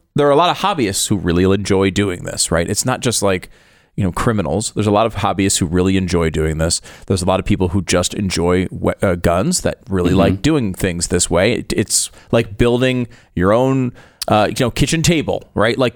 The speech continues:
Speaker 1: there are people who, I, that doesn't make any sense to me. There are machines that are building those for me. <laughs> Why would I go through that process? But some people really get enjoyment out of it, so they do it that way. That's the overwhelming majority of people with, with this type of situation.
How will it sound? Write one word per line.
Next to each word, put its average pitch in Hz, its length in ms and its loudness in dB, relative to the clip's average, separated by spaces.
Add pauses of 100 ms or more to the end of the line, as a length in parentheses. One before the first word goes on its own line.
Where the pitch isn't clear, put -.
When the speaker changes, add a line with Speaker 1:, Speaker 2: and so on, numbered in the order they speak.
(100)
Speaker 1:
there 135 240 0
are 127 40 0
people 143 340 0
who, 127 300 2
I, 127 120 -2
that 147 120 0
doesn't 170 180 0
make 156 120 -2
any 143 100 0
sense 151 240 -2
to 117 80 -2
me. 190 400 -2 (640)
There 139 220 2
are 139 140 4
machines 170 580 0
that 247 120 0
are - 60 4
building 123 300 0
those 175 180 0
for 233 240 2
me. 139 140 2
<laughs> - 0 -
Why 151 460 2
would 180 160 2
I 180 60 0
go 185 120 0
through 226 140 0
that 170 160 0
process? 120 340 0
But 147 160 0
some 175 240 -2
people 170 260 0
really 143 360 2
get 127 340 -4
enjoyment 139 540 0
out 90 180 -2
of 90 100 0
it, 151 200 -2 (380)
so 147 200 4
they 165 120 2
do 233 160 2
it 127 100 0
that 73 160 0
way. 82 200 0 (300)
That's - 160 -2
the 160 100 2
overwhelming 123 520 2
majority 92 440 0
of 87 100 -4
people 82 300 0
with, 85 240 -4
with 90 200 -2
this 85 240 -2
type 82 240 -4
of 80 100 -6
situation. 85 640 -4